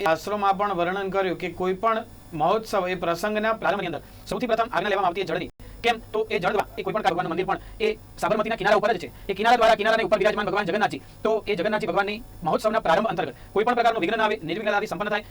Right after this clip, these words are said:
માટે કરી આ જળયાત્રા એ ભગવાનની રાખવામાં આવતી હોય છે. જળયાત્રાના અંતર્ગત સર્વપ્રથમ તો ગજરાજ આદિ અને તમામ સાધુ સંતો અને ત્યાર પછી તમામ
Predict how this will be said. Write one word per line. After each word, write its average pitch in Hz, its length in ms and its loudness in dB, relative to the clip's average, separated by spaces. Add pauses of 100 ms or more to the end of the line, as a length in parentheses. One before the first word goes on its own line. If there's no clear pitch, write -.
માટે - 220 0
કરી 214 140 2
આ 185 80 2
જળયાત્રા 208 320 2 (200)
એ 208 80 -2
ભગવાનની 208 320 2 (320)
રાખવામાં 185 440 4
આવતી 180 280 2
હોય 175 160 2
છે. 180 80 -6 (500)
જળયાત્રાના 233 760 6
અંતર્ગત 226 440 4 (320)
સર્વપ્રથમ 220 680 2 (280)
તો 220 60 2 (120)
ગજરાજ 202 480 6 (480)
આદિ 196 220 2 (260)
અને 196 120 2 (140)
તમામ 208 300 4 (180)
સાધુ 175 300 4 (120)
સંતો 185 400 0 (680)
અને 214 140 4 (120)
ત્યાર 208 280 8
પછી 220 300 0
તમામ 214 260 4